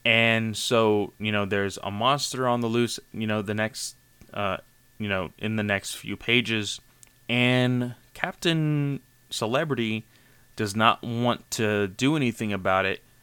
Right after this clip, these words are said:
until he has the okay from his P R team when the cameras are rolling and, you know, people can see that he is actually doing something,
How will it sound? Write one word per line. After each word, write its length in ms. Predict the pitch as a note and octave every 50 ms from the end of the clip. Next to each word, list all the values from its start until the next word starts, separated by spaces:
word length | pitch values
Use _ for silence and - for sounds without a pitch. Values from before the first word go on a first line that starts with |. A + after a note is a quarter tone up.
| - _ - -
until 420 | A2+ A2+ G#2+ - C3+ C#3 C#3 C3+
he 160 | A#2+ B2+ B2
has 240 | B2 B2 A#2 A2+ A2
the 180 | A#2+ A#2 - -
okay 400 | G#2+ G#2 G2+ - A#2 G#2+ G#2 G2+
from 280 | - - G#2 G#2 G2
his 440 | F#2 A2+ G#2+ G#2 G2 F#2+ F#2 - -
P 240 | - - A2 G2+ G2+
R 180 | A2+ C3 C3
team 460 | - - - A2 G2 G2 F#2+ F#2+ F#2+ - _ - - - - _ _
when 540 | - G2+ A2 G#2 G2+ G2+ G2 F#2+ F#2 F2 F2 - _ _ _ _ -
the 100 | F#2 F#2
cameras 500 | - - A2 A2 A#2 A#2+ A#2+ A#2+ A2+ A#2+
are 80 | A2+ A2+
rolling 600 | G#2+ A2 A2+ A2 G#2+ G#2+ A2 A2 G#2+ G#2 G#2 G#2 - - _ _ _ _ _ _
and, 520 | - G#2 G#2 G2+ G2+ G2+ G2+ G2 G2 - - -
you 120 | A2 G#2+
know, 160 | G#2 G2 F#2
people 360 | - - - B2 G#2+ - A2
can 160 | - A#2 G#2 G2+
see 480 | - - A2 G#2 G2+ G2+ G2 F#2+ F#2+ - _ _
that 160 | - G2 - -
he 560 | - - A2 G#2 G2+ G2+ G2+ F#2+ F#2+ - - -
is 260 | G2 G2+ G2 F2+ F2
actually 340 | E2 F2+ F#2 - - G#2 F#2+
doing 260 | F#2 G2+ G2 F#2+ F#2
something, 540 | - - G2 F#2 - - F#2+ F2+ F2+ F2+